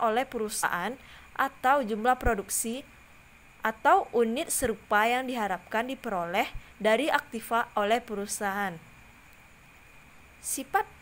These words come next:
fixed asset yang mana terbagi atas tiga.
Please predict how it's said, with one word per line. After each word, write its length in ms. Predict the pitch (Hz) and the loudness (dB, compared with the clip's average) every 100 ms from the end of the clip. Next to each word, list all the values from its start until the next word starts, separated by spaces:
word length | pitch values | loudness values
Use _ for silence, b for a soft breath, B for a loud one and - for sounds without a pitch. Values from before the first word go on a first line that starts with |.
| - - | -20 -16
fixed 240 | - 240 | -10 -4
asset 480 | - 330 - 196 202 - - - - - - - - - - | -2 0 -2 -2 -4 -10 -20 -20 -20 -20 -20 -20 -20 -20 -16
yang 160 | - 226 | -6 -2
mana 400 | 233 311 196 226 | -2 0 0 0
terbagi 480 | - 202 202 190 233 | 0 2 2 4 4
atas 240 | 233 220 | 4 -2
tiga. 480 | - 214 202 180 180 | -2 2 4 4 0